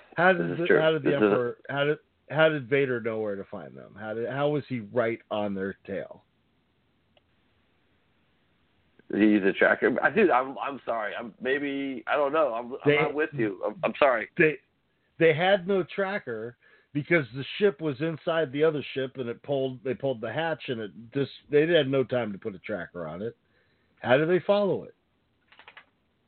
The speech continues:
Speaker 2: The droids?
Speaker 1: Nope. Nope, not
Speaker 2: The
Speaker 1: the
Speaker 2: plans
Speaker 1: droids. There's
Speaker 2: itself?
Speaker 1: no way. There's literally no possible way that they tra-, they would have not known to trace the droids. Um, they, 'cause if they knew what droids it was,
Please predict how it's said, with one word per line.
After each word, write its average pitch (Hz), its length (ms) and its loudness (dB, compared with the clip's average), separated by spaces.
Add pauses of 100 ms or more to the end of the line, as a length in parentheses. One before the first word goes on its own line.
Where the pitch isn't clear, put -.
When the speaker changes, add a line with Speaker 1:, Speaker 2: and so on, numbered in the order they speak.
(640)
Speaker 2:
The 101 80 -6
droids? 127 380 2 (320)
Speaker 1:
Nope. 123 180 -2 (600)
Nope, 151 440 4
not 151 260 0
Speaker 2:
The 233 80 -2
Speaker 1:
the 214 40 -4
Speaker 2:
plans 143 280 6
Speaker 1:
droids. - 20 2
There's 175 140 4
Speaker 2:
itself? 127 180 4
Speaker 1:
no 214 120 6
way. 240 160 2 (100)
There's 180 200 -2 (220)
literally 214 420 2
no 160 300 2
possible 165 520 -6
way 170 200 -2
that 104 140 -12
they 131 160 -6 (120)
tra-, 139 160 -4 (200)
they 127 260 -4 (140)
would 160 180 0
have 147 100 -4
not 143 260 -2
known 175 220 -4
to 151 80 -12
trace 147 260 -4 (140)
the 165 80 -6
droids. 113 480 -4 (1040)
Um, 117 360 6
they, 120 180 4 (180)
'cause 170 240 4
if 190 140 4
they 196 200 4
knew 185 220 -2
what 214 240 0
droids 156 340 -2
it 214 80 -4
was, 226 300 -4